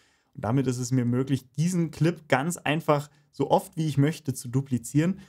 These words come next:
und jeweils immer auf neue Bereiche von meinen Clips in der Timeline zu setzen. Das funktioniert aber natürlich nicht nur bei Videos, wie wir es hier haben,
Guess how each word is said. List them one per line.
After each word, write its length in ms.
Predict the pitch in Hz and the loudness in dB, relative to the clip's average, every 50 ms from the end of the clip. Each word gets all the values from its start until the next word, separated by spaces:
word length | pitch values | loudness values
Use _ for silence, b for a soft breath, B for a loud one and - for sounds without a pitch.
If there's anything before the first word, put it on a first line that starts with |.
| B B B | B B B
und 160 | - 131 120 | -2 -2 0
jeweils 400 | - 127 143 147 175 160 143 143 | 0 0 0 2 2 0 0 -2
immer 260 | - 143 147 143 - | 0 0 0 2 2
auf 160 | - 127 123 - | 0 -2 -2 -2
neue 380 | 113 110 117 127 135 139 143 | -2 0 0 2 2 0 0
Bereiche 500 | 131 131 117 - 101 107 127 131 - 143 | 0 -2 -2 -2 -2 -2 -2 -2 -2 -2
von 280 | 127 - - 135 151 196 | -2 0 0 0 2 2
meinen 240 | 208 151 139 139 135 | 0 0 0 0 -2
Clips 300 | 135 - 156 147 147 - | -2 -2 -4 -4 -4 -2
in 80 | 131 | -2
der 120 | 127 117 104 | -2 -2 -2
Timeline 440 | - - 113 113 117 117 113 110 107 | -4 -4 -4 -2 -2 -2 -2 -4 -6
zu 160 | - - 101 | -8 -10 -10
setzen. 480 | 92 - 110 113 113 - - - 214 _ _ _ _ b b b b b b b b b b b b | -6 -4 -4 -4 -4 -6 -8 -8 -12 _ _ _ _ b b b b b b b b b b b b
Das 200 | - 127 120 - | -4 -4 -2 2
funktioniert 560 | - 185 202 214 214 - 151 143 147 175 175 | 2 2 2 2 0 0 0 2 2 2 0
aber 200 | 135 131 139 139 | 0 0 0 2
natürlich 480 | 135 131 123 - - 139 131 123 120 - | 0 0 -2 0 0 0 0 0 0 0
nicht 200 | 147 151 147 - | 0 0 0 0
nur 120 | 139 127 | -2 0
bei 240 | 107 110 98 98 98 | 0 -2 -4 -4 -4
Videos, 560 | - 165 226 190 139 113 107 120 165 170 - | -2 -2 -2 -2 -2 -2 0 0 -2 -2 -4
wie 160 | 127 123 113 | -6 -4 -2
wir 80 | 104 113 | -2 -4
es 100 | 101 - | -4 -4
hier 340 | - - 208 277 392 247 135 | -4 0 0 2 2 0 -2
haben, 240 | 101 101 123 180 | -2 -4 -4 -4